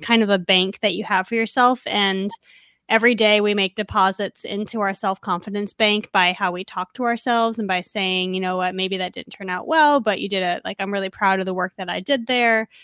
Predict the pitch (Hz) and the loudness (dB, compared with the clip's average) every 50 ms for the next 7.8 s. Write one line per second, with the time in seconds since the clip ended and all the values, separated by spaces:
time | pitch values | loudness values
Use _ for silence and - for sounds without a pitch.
0 | - _ _ - 185 190 196 202 226 240 311 311 226 226 240 233 226 220 220 - | -20 _ _ -10 -8 -6 -6 -6 -4 -2 -2 -2 -2 2 2 2 4 2 0 0
1 | - 220 196 190 190 185 185 190 - - - - - 208 - - 226 208 190 185 | 0 0 0 0 0 -2 -4 -6 -8 -14 -16 -18 -20 -14 -6 -2 2 4 4 2
2 | - - 180 180 170 170 - 185 202 - _ _ _ _ _ _ _ _ _ _ | 2 -2 -4 -2 -2 -2 -2 -4 -8 -10 _ _ _ _ _ _ _ _ _ _
3 | - - 254 262 - 226 233 220 214 226 208 - 254 254 254 247 233 226 - 185 | -12 -4 -4 -4 0 0 -2 0 0 -2 -2 0 0 2 2 2 0 -2 -2 -2
4 | 214 202 196 202 208 214 208 196 190 196 196 196 - 190 190 180 202 202 196 202 | 0 0 0 0 0 -2 -4 -4 -6 -6 -6 -4 -4 -4 -4 -4 -6 -4 -4 0
5 | 226 285 320 294 240 226 220 214 214 202 - 208 202 202 202 214 190 196 196 - | 2 4 4 6 4 4 2 0 -2 -4 -4 -2 -4 -2 -4 -4 -6 -6 -6 -8
6 | 196 - - 185 190 190 175 - - 240 320 392 415 370 320 294 294 269 247 233 | -8 -10 -10 -10 -8 -6 -6 -6 -4 0 2 4 6 6 6 8 6 6 6 6
7 | 220 214 208 - 202 202 202 - 254 233 - 202 196 202 220 | 2 0 0 -4 -4 -6 -6 -6 -6 -6 -2 0 0 0 -2